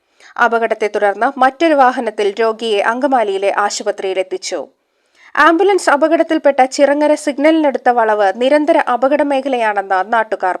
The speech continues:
പറയുന്നു. മഴ പെയ്താൽ ഇവിടെ റോഡിൽ വെള്ളം കെട്ടി നിൽക്കും. ഇതോടെ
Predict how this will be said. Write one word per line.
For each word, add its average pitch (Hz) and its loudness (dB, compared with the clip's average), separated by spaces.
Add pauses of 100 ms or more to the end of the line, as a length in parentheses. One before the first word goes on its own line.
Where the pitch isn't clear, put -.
പറയുന്നു. 170 -4 (580)
മഴ 311 6
പെയ്താൽ 311 4
ഇവിടെ 247 2
റോഡിൽ 254 2
വെള്ളം 240 2
കെട്ടി 208 -4
നിൽക്കും. 185 -4 (320)
ഇതോടെ 226 0